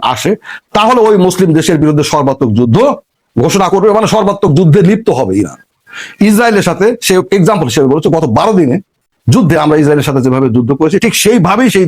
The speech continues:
দেশের আমাদের আক্রমণ চলবে। আমরা শুধুমাত্র ওই মার্কিন ঘাঁটির দিকে আক্রমণ করব না, আমরা ওই দেশের সমস্ত বড় বড় স্থাপনাকে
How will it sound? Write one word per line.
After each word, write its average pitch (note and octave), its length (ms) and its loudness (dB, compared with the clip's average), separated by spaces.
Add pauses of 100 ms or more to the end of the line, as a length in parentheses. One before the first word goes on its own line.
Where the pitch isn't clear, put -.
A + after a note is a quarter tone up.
দেশের D#3+ 200 0 (960)
আমাদের C#3 260 0 (100)
আক্রমণ C3 300 -2 (200)
চলবে। F2+ 220 -2 (360)
আমরা G3+ 180 0 (320)
শুধুমাত্র G3 380 0 (100)
ওই D#3+ 140 2
মার্কিন D#3+ 300 0
ঘাঁটির E3+ 260 0
দিকে D3+ 180 -2
আক্রমণ G#2 300 -6
করব E2+ 200 -10
না, C#2+ 40 -20 (360)
আমরা G#3 180 2 (240)
ওই B3+ 100 2 (180)
দেশের A3+ 240 0 (340)
সমস্ত C4+ 300 2 (120)
বড় F#3+ 160 2
বড় F3+ 100 2 (100)
স্থাপনাকে D3+ 440 -2